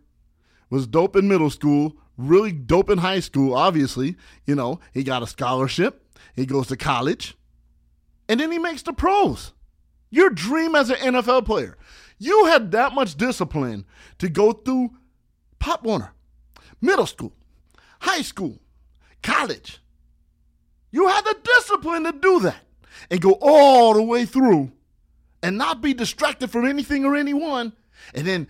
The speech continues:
the best day of your life. Like, my best day in radio was when I, I got my first gig working at Westwood One.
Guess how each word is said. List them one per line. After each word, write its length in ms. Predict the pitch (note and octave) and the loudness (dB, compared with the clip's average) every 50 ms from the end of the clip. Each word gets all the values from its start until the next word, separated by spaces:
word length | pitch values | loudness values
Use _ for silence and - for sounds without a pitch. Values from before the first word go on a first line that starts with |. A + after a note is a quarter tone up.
| _ _ _ | _ _ _
the 140 | - B3 A3+ | 0 0 0
best 500 | D3+ - _ _ - F4 E4+ C4 - - | 0 -6 _ _ -2 -2 -2 -4 -6 -6
day 180 | D#4 D#4 D4 | -6 -4 -4
of 120 | C#4+ G#3+ A#3 | -4 -4 -4
your 120 | B3 A3+ | -4 -4
life. 460 | G#3 G#3+ G#3 F3+ C3+ - - - _ _ _ - - - | -4 -4 -6 -6 -8 -10 -14 -20 _ _ _ -20 -16 -6
Like, 200 | - A#3+ C4 B3 | -4 -4 -2 -2
my 160 | D4 F#4 F#4 | -4 -6 -6
best 360 | C4+ G#3 - C#4+ C#4 - - | -6 -2 -2 -2 -2 -4 -8
day 180 | - C4+ C4+ B3+ | -12 -10 -8 -6
in 120 | A#3 A3 | -4 -4
radio 280 | A3+ B3 B3+ B3+ B3+ A#3 | -4 -4 -4 -4 -4 -4
was 140 | A3+ F#3+ E3+ | -4 -4 -4
when 140 | G3 G3 G3+ | -4 -4 -4
I, 180 | G3+ G3 E3 - B2 - | -4 -4 -8 -10 -14 -10
I 100 | - F#3 | -8 -8
got 160 | D#3+ D#3+ F#3 F3+ | -6 -6 -4 -4
my 100 | E3+ D3 | -4 -4
first 300 | - F#3 F3+ D3+ G#2 G2+ | 0 0 -2 -2 -2 0
gig 340 | - F3 D3+ A#2+ G2 - _ - - - | 2 2 2 2 -2 -10 _ -20 -20 -6
working 260 | - D3+ F3+ D#3 F3 E3 | -2 0 0 2 2 0
at 140 | D#3 C3+ | 0 0
Westwood 420 | C3+ D#3+ E3 D3+ - - D3+ D3+ C3+ | 0 0 0 -2 -2 -2 -2 -2 -2
One. 260 | C3+ C3+ B2 F#2+ | -2 -4 -6 -8